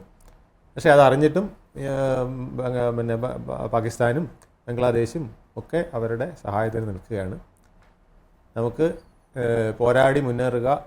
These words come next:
എന്നുള്ളത് മാത്രമേ നിവൃത്തിയുള്ളൂ. ഇന്ത്യ അതിന് സജ്ജമായിട്ട് തന്നെയാണ് നിൽക്കുന്നത്. ഇന്ത്യ ഒട്ടും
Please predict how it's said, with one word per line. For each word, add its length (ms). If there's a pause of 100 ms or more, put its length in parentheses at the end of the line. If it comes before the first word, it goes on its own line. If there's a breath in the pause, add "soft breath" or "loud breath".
എന്നുള്ളത് 340
മാത്രമേ 500
നിവൃത്തിയുള്ളൂ. 600 (180)
ഇന്ത്യ 240
അതിന് 160
സജ്ജമായിട്ട് 640
തന്നെയാണ് 320
നിൽക്കുന്നത്. 320
ഇന്ത്യ 220
ഒട്ടും 360